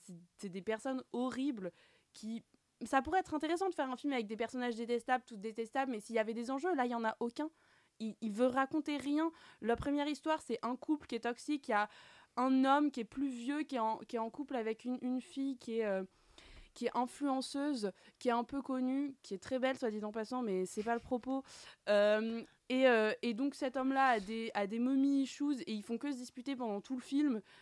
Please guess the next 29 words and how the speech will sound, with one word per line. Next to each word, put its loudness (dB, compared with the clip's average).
Et, 6
euh, 6
la 6
meuf 4
veut -2
le -2
quitter -4
pour 0
aller 2
rejoindre -2
son, -8
son -8
meilleur 0
ami, 2
euh, 0
parce -4
qu'ils -10
ont -4
couché -10
ensemble -2
et, 2
euh, 0
ça -4
les -2
fait -8
pas 0
réagir, 0
machin. -4
Bon, -4